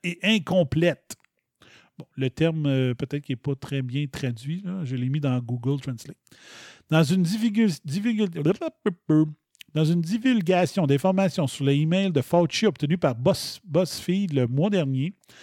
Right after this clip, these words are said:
Daszak a remercié le médecin de la Maison-Blanche d'avoir repoussé la théorie selon laquelle le covid dix-neuf était d'origine humaine.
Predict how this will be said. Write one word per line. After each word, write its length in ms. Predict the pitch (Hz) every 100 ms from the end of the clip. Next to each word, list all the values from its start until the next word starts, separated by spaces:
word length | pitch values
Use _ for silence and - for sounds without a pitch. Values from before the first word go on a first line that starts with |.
| - - _
Daszak 460 | 143 202 160 262 -
a 100 | 151
remercié 500 | 151 196 196 - 233
le 120 | 220
médecin 320 | 165 147 196
de 60 | 208
la 100 | 165
Maison-Blanche 580 | 147 139 139 135 185 170
d'avoir 320 | 135 156 139
repoussé 480 | 208 - - - 254
la 160 | 214
théorie 380 | 147 170 147 208
selon 260 | 190 160 165
laquelle 340 | 156 - 196
le 80 | 175
covid 240 | 160 147
dix-neuf 300 | 151 131 202
était 160 | 151 143
d'origine 380 | 143 139 170 151
humaine. 480 | 147 190 170 117